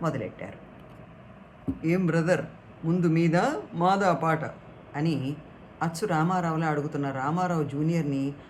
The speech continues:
అందరూ వింతగా చూశారు. కొద్దిగా పెద్దవాడైనప్పటికీ తనలాగా తక్కువగాను,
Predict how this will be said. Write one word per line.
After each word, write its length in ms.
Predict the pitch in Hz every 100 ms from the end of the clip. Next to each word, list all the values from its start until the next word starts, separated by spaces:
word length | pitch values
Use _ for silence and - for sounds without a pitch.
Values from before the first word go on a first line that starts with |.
| -
అందరూ 380 | 147 151 139 165
వింతగా 420 | 156 139 127 135
చూశారు. 440 | 170 165 - 135 - - - - - -
కొద్దిగా 340 | 190 175 214 214
పెద్దవాడైనప్పటికీ 1200 | - 131 113 156 208 214 180 175 165 247 285 208 - - - 151
తనలాగా 500 | 160 202 220 214 220
తక్కువగాను, 840 | 143 143 170 156 156 147 147 147